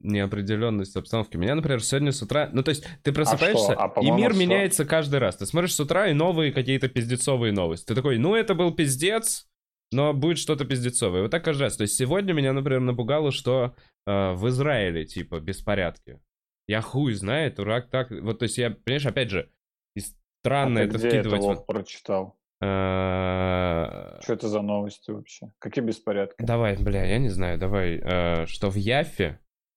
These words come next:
Speaker 1: э, типа, мирные жители борются против, э, ментов. Вот
Speaker 2: Против
Speaker 1: это
Speaker 2: мафии.
Speaker 1: <laughs> Яффа против мафии.
Speaker 2: Не, типа,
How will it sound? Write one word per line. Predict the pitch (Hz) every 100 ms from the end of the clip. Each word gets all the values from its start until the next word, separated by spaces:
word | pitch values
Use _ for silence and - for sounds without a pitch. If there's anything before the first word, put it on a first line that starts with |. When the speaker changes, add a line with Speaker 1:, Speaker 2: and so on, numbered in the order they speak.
| _ _ _ _ 101
Speaker 1:
э, | 95 92 85
типа, | - 101 98 92
мирные | 101 113 107 101
жители | 95 101 139 - 92 82 - - -
борются | 90 107 113 - 92
против, | - 98 98 - 92 - _ 87
э, | 87 82 80
ментов. | 82 85 78 73 71 _ -
Вот | 92
Speaker 2:
Против | 110 113 -
Speaker 1:
это |
Speaker 2:
мафии. | 117 110 104 110 104 101 _ _ _ _ -
Speaker 1:
<laughs> | - - 131 131 139
Яффа | 120 104 107 107 - 107 90 101 226 262 226 -
против | 110 101 101 -
мафии. | 107 98 - - 87 - - - - - 127 - -
Speaker 2:
Не, | 131 123 107
типа, | 117 101 117 110